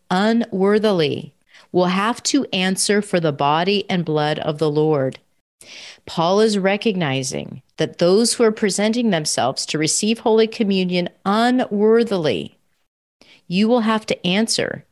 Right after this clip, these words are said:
to the body and blood of the Lord. It's a serious offense. It's a serious matter.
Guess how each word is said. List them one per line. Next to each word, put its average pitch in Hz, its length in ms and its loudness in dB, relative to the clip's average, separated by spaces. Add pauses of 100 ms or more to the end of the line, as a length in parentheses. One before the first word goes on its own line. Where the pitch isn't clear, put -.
(400)
to 185 120 0
the 165 100 2
body 165 380 0
and 156 80 -2
blood 151 240 0
of 147 80 -8
the 147 120 -2
Lord. 143 380 -2 (220)
It's 226 220 0
a 214 60 4
serious 240 760 0
offense. 202 760 -4
It's - 180 -2
a 196 60 2
serious 226 720 0
matter. 190 520 -2